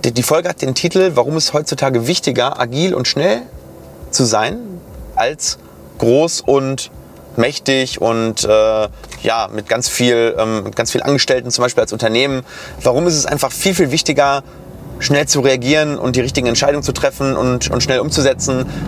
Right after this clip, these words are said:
als es das Ganze noch vor vielleicht zwanzig, dreißig Jahren war? Oder, wie man's ganz plakativ sagen könnte, warum fressen die Agilen die Großen?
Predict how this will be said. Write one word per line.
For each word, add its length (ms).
als 200
es 40
das 160
Ganze 300
noch 100
vor 440
vielleicht 280
zwanzig, 320
dreißig 320
Jahren 240
war? 160
Oder, 380
wie 120
man's 180
ganz 180
plakativ 400
sagen 240
könnte, 360
warum 160
fressen 520
die 140
Agilen 640
die 120
Großen? 420